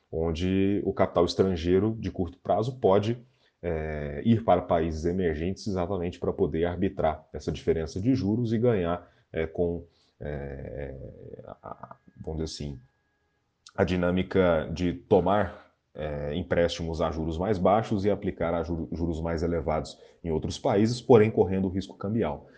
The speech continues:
Então esse é um dos motivos pelo qual, mesmo com todo esse nervosismo do mercado, o nosso dólar tem orbitado ali uma região de cinco e vinte a quatro e oitenta, exatamente porque,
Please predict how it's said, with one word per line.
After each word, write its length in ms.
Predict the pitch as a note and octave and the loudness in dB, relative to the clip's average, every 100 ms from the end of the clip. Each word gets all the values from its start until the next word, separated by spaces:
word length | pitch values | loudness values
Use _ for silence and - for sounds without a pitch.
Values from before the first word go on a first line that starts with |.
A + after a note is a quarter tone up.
| - - | -12 -4
Então 300 | F#2 G#2 B2+ | 2 6 6
esse 140 | C3 | 4
é 20 | |
um 80 | C#3+ | 2
dos 80 | A#2+ | 4
motivos 380 | B2 B2+ G#2 - | 4 4 0 2
pelo 240 | G#2 G2 | 4 4
qual, 280 | - D2+ D2+ | 4 0 2
mesmo 320 | F#2+ A2+ B2 | 4 4 4
com 180 | A#2+ G2+ | 2 4
todo 220 | C#3 C3+ | 6 6
esse 140 | B2 | 4
nervosismo 520 | A2 G2 F#2 F2 E2 D#2+ | 4 4 4 2 0 -2
do 100 | D2 | -6
mercado, 540 | C#2+ - A2 G2 C#2 - _ _ | -8 0 4 4 0 -10 _ _
o 60 | D#2+ | -4
nosso 260 | E2+ - F2 | -2 0 0
dólar 400 | F2 E2+ E2 - | 2 2 0 -2
tem 220 | G2+ A#2 | 0 2
orbitado 640 | F2+ D#2+ E2 E2+ E2 D#2 | 2 -2 0 0 0 0
ali 320 | D2 E2+ E2+ - _ - | -2 -2 -4 -10 _ -8
uma 180 | D#2+ | -4
região 520 | E2+ D#2+ D#2 D#2+ E2 D#2+ | -2 -2 -2 -4 -4 -4
de 260 | D2+ C2+ C2+ | -6 -8 -10
cinco 340 | - F2+ E2+ | -6 -4 -2
e 40 | D2+ | -2
vinte 460 | E2 G#2+ F#2+ E2+ | 0 0 0 -2
a 240 | D#2+ D2+ D2 | -2 -2 -2
quatro 340 | - D#2+ - | 0 0 0
e 60 | D2 | -6
oitenta, 520 | D2 G#2+ A#2+ D#2 - - _ _ | 0 2 2 0 -8 -12 _ _
exatamente 520 | D#2 E2 F#2+ F#2+ F#2+ | 0 2 2 0 -2
porque, 580 | - - - G#2+ G#2+ | -4 -4 4 4 4